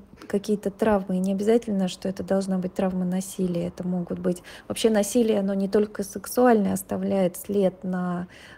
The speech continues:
э, втором центре, любое насилие, с которым мы сталкивались, то есть даже если в детстве, там, э,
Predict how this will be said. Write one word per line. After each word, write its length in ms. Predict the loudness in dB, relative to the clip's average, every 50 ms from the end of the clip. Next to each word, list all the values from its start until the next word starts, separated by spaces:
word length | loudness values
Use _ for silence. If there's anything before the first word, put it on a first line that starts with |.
| -20 -12
э, 100 | -10 -10
втором 440 | -10 -8 -2 -2 0 0 0 -2 -2
центре, 560 | -2 0 0 2 2 2 2 0 -2 -2 -4 -4
любое 480 | 0 0 0 0 2 2 4 4 4
насилие, 540 | 2 2 -2 -2 -4 0 2 4 4 4 2
с 60 | 2
которым 380 | -2 -8 -8 -6 -4 -4 -2 -2
мы 80 | -2 -2
сталкивались, 520 | -2 -2 -2 -2 -2 -2 -4 -10 -10 -10
то 160 | -10 -8 -8
есть 100 | -8 -4 0
даже 200 | 0 0 2 0
если 220 | -2 -2 -4 -8
в 80 | -8 -4
детстве, 520 | 2 4 4 4 4 0 -4 -4 -6 -6 -6 -12 -20 -20 -20 -20 -20 -20 _ -12
там, 280 | -10 -8 -6 -6 -8 -8
э, 840 | -8 -8 -8 -8 -6 -6 -8 -6 -6 -6 -4 -4 -4 -4 -6 -6